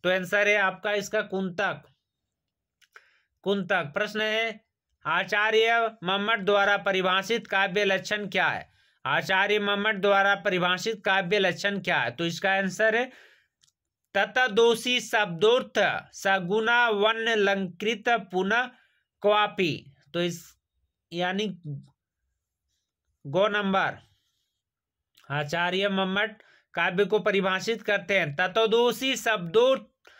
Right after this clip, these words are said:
शब्दार्थो सगुणा वन अलंकृत पुनः क्वापि।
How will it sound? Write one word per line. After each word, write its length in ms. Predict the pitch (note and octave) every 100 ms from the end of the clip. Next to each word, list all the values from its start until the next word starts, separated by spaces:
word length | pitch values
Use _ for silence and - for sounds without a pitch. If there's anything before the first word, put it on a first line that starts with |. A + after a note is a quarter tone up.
| - _ -
शब्दार्थो 960 | F#3 F3+ D#3 F#3+ A3+ G#3 A#3 G#3 D#3+
सगुणा 680 | D3 F3+ F3 E3 A3+ A3+ A#3+
वन 260 | G3+ G3 G#3
अलंकृत 840 | A3+ G#3 G3 G3+ F#3 - B3 C4 A#3 A3 -
पुनः 320 | F#3+ G#3+ A#3
क्वापि। 640 | - G3+ G3+ G3+ - F#3+